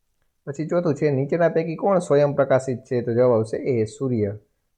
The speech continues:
પછી પાંચમું છે પડછાયો રચવાની અનિવાર્ય શરત એટલે નીચેના પૈકી કઈ વસ્તુની હાજરી? તો જવાબ આવશે ડી, આપેલા તમામ, એટલે કે પ્રકાશ, અપારદર્શક પદાર્થ અને પડદો. પછી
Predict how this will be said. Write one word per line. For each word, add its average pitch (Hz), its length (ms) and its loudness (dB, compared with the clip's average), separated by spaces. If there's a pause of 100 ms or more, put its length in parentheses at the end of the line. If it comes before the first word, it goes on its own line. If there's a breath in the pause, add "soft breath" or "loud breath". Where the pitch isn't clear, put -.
પછી 151 160 -12
પાંચમું 165 380 -2
છે 135 140 0
પડછાયો 156 500 2
રચવાની 147 400 4
અનિવાર્ય 139 500 4
શરત 139 300 2
એટલે 135 160 4
નીચેના 139 360 0
પૈકી 139 260 -2
કઈ 151 180 0
વસ્તુની 131 480 0
હાજરી? 120 440 2
તો 110 120 -2
જવાબ 123 180 4
આવશે 113 320 0
ડી, 120 260 -2
આપેલા 113 440 -2
તમામ, 117 420 -2
એટલે - 500 -16
કે 107 80 0
પ્રકાશ, 127 600 4
અપારદર્શક 117 640 0
પદાર્થ 127 380 2
અને 123 280 -2 (140)
પડદો. 107 420 -2 (640)
પછી 151 200 -8